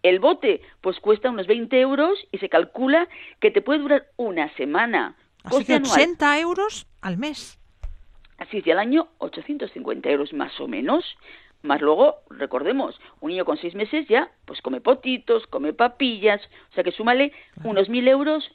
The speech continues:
Speaker 1: mínimo en
Speaker 2: ¿Y qué
Speaker 1: alimentación.
Speaker 2: me dices de los pañales y las toallitas? Eso también supone un pico.
Speaker 1: Así es, un paquete de unos cincuenta pañales puede superar ligeramente los diez euros. Si calculamos unos ocho cambios al día, el coste anual en pañales podría rondar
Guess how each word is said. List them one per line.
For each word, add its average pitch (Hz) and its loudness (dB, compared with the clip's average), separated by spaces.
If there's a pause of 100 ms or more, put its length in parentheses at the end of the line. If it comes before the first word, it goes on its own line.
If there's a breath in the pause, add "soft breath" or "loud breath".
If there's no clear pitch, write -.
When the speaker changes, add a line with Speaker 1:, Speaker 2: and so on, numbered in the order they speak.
(100)
Speaker 1:
mínimo 294 -2
en 165 -6
Speaker 2:
¿Y - -6
qué 165 -2
Speaker 1:
alimentación. 143 -4
Speaker 2:
me 214 2
dices 202 -4
de 202 -2
los 190 -4
pañales 208 -4
y 214 -6
las 165 -8
toallitas? 180 -8
Eso 196 -6
también 240 -4
supone 277 -6
un 190 -6
pico. - -8 (560 loud breath)
Speaker 1:
Así 165 -6
es, 151 -4 (160)
un 202 -12
paquete 247 -4
de 240 -4
unos 233 -6
cincuenta 214 -4
pañales 262 -2
puede 226 -2
superar 226 -4
ligeramente 226 -8
los 175 -2
diez 247 -6
euros. 240 0 (500 loud breath)
Si 208 -6
calculamos 196 2
unos 214 -8
ocho 233 -4
cambios 240 0
al 131 -4
día, 254 2 (380 loud breath)
el 170 -2
coste - -4
anual 190 0
en 196 -4
pañales 233 0
podría 185 0
rondar 214 -2